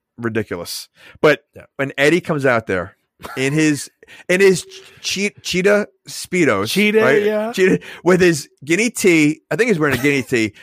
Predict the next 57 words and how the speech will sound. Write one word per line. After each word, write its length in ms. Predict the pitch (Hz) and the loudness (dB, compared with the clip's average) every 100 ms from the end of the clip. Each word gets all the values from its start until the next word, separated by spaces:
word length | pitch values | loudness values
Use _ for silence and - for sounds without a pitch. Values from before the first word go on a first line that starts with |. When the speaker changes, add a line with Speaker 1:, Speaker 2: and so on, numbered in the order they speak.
| _ | _
Speaker 1:
<laughs> 140 | _ | _
tucked 360 | - 226 262 - | -2 0 0 0
into 340 | 196 302 - | 0 0 2
the 60 | 311 | 2
Speedo. 600 | - - 147 123 117 - | 2 0 2 2 0 -2
Speaker 2:
<laughs> 60 | - - _ _ - - - _ _ - - _ | -16 -20 _ _ -20 -20 -20 _ _ -20 -20 _
And 260 | - - 247 | -14 -6 0
Speaker 1:
And 80 | |
Speaker 2:
you 60 | 220 202 | 2 2
Speaker 1:
he's, 80 | |
Speaker 2:
see 80 | 226 | 2
Speaker 1:
I 120 | 226 | 4
Speaker 2:
the, 40 | 247 | 4
Speaker 1:
think 180 | 302 196 | 2 0
Speaker 2:
you 180 | 220 233 | 0 0
see 400 | - 247 262 277 | 0 2 4 4
it 180 | 269 | 2
b-, 240 | 233 226 220 208 | -2 -14 -14 -2
below 840 | 208 190 185 190 202 190 175 165 - _ _ _ _ | 0 2 4 4 4 4 2 -2 -8 _ _ _ _
the 260 | - 151 165 | -18 -8 -4
Speaker 1:
Oh, 20 | 147 170 | 2 2
Speaker 2:
Speedo. 300 | 156 131 113 - | 2 -6 -8 -14
So 220 | - 208 | -12 -6
you 120 | 196 | -4
see 80 | 170 | 0
it 0 | |
Speaker 1:
hundred 180 | 175 170 | 2 2
percent, 200 | 156 185 | 0 0
Speaker 2:
go 40 | 139 | 2
Speaker 1:
yeah. 80 | 127 | 0
Speaker 2:
all 120 | 202 | 0
Speaker 1:
It's 100 | 233 | 0
Speaker 2:
the 40 | |
Speaker 1:
coming 180 | 233 - | 2 4
Speaker 2:
way 40 | |
Speaker 1:
out, 100 | 160 - | 2 2
Speaker 2:
down. 60 | 160 | 2
Speaker 1:
yeah, 200 | 135 101 - | 0 0 0
all 240 | 170 202 | 4 6
the 60 | 220 | 4
way 160 | 233 208 | 2 2
down. 380 | 175 151 147 - - | 2 2 0 -4 -8
And 120 | - 185 | 2 2
I 40 | |
think 140 | 202 233 | 4 4
he 80 | |
has, 200 | 220 165 | 4 4
does 180 | - 156 | -2 0
he 60 | 208 | 2
have 100 | 202 | 2
flippers 320 | 180 196 208 | 0 0 0
on? 240 | 220 233 - _ _ _ _ _ - | 0 -2 -6 _ _ _ _ _ -12
Speaker 2:
<laughs> 0 | |
He 320 | - - - - | -10 -10 -10 0
Speaker 1:
Or 200 | 143 139 | 2 4
Speaker 2:
has 160 | 202 160 | 2 -4
flippers, 540 | 180 180 175 175 165 | -4 0 0 0 -4